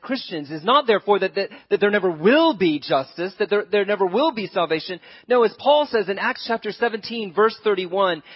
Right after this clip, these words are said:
God has set a day when he will judge the world with justice by the man he has appointed. And he has given proof of this to all men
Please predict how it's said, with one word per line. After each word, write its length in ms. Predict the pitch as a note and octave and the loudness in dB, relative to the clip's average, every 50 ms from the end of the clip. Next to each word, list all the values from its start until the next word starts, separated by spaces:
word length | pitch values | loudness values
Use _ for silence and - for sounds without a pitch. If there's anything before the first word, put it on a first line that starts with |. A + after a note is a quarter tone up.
| - - - _ - | -20 -20 -20 _ 2
God 340 | - G#3 A#3+ C4 C#4 D4 D4 | 4 4 6 6 4 2 2
has 240 | A3+ F3 G3 F#3+ - - | 0 0 -2 -2 -2 0
set 160 | - A#3 B3+ B3 | 0 2 2 2
a 80 | B3 | 0
day 280 | F#3+ F#3+ G3 G3 G3+ G3 | 2 2 4 4 4 2
when 180 | E3+ F3 E3+ | 0 -2 -6
he 280 | D#3 - - C4 C#4+ C#4+ | -6 -4 -2 -2 -2 -2
will 200 | C4 G#3+ F#3 E3 | 0 -2 -2 -2
judge 340 | C#3+ - A3 A#3 A#3+ B3 A3 F3+ - - | -2 0 0 0 0 0 -2 -4 -6 -6
the 60 | E3 | -6
world 440 | D#3 D#3+ G3 G#3+ A3 A3 A3 A3 G#3+ - - _ _ _ | 0 2 4 4 4 4 2 0 -2 -6 -20 _ _ _
with 320 | B2+ C3 E3+ C#4 E4 E4+ - _ - | -4 2 4 4 4 4 2 _ -2
justice 600 | - F3+ F#3+ F3+ F#3+ - - - G3 G3 G3 - - _ _ - _ _ _ C#3 | 2 4 4 4 2 -2 -4 -4 -4 -4 -4 -6 -16 _ _ -20 _ _ _ _
by 200 | A#2 D#3+ E3+ E3+ | 4 4 6 4
the 120 | D3+ E3 | 2 -2
man 600 | D#3 D3+ D#3+ F#3 G#3+ A#3 B3 B3+ C4 C4 B3+ A#3+ _ | -4 -2 -2 0 0 0 0 0 0 -2 -4 -6 _
he 560 | - - A3 C4 C4+ B3 G3+ E3 D3+ D3+ D#3 B2+ | -10 -4 0 0 0 2 0 -2 -2 -2 -4 -2
has 220 | D3 F3 E3+ D#3+ F#3 | 0 0 0 0 0
appointed. 760 | F3+ - - F3+ F#3 F#3 F3+ - C#3 A#2+ G2+ F2+ - - _ _ _ _ _ _ _ _ _ _ _ _ _ | -4 -4 -2 -2 -2 -2 -2 -4 -6 -10 -10 -10 -14 -18 _ _ _ _ _ _ _ _ _ _ _ _ _
And 140 | G2 A2 B2 | -14 -8 -2
he 100 | D3+ D#3+ | 0 0
has 120 | D#3 C#3+ - | 0 0 0
given 240 | F3 D#3 D3+ C#3 - | 0 0 0 0 -4
proof 320 | - - G3 A3+ G#3+ - | -2 2 2 2 2 0
of 160 | E3+ C#3 A#2+ | -2 -6 -4
this 180 | C#3 C3 - - | -6 -6 -6 -6
to 120 | - D3 C#3 | -10 -6 0
all 280 | C#3+ D#3+ E3+ F3+ F#3+ | 2 4 4 4 4
men 440 | F3+ D#3 C#3 B2+ A#2+ A#2 A#2 A#2+ A#2 | 0 0 -2 -4 -4 -6 -8 -10 -14